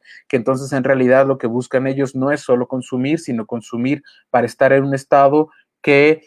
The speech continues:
los lleve, eh, por la cantidad de parejas sexuales que se tiene en una sesión de chemsex o por una decisión propia de decidir coger con alguien que ya tiene una enfermedad de transmisión sexual a obtenerla. Eh,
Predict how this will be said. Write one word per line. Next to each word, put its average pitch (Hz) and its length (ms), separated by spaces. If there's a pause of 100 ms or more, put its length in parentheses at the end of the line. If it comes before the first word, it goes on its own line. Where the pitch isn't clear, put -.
(120)
los 120 300
lleve, 143 600
eh, 110 280
por 110 280
la 110 140
cantidad 117 300
de 127 80
parejas 123 320
sexuales 127 420
que 107 80
se 107 100
tiene 117 200
en 120 60
una 117 60
sesión - 280
de 113 100
chemsex 131 540
o 139 260
por 139 300 (200)
una 127 200
decisión 123 420
propia 131 320
de 110 260
decidir 110 560
coger 131 460
con 120 200
alguien 120 300
que 120 120
ya 113 180
tiene 123 320 (220)
una 127 160
enfermedad 117 360
de 117 60
transmisión 113 460
sexual 151 480
a 117 100
obtenerla. 107 580 (840)
Eh, 110 440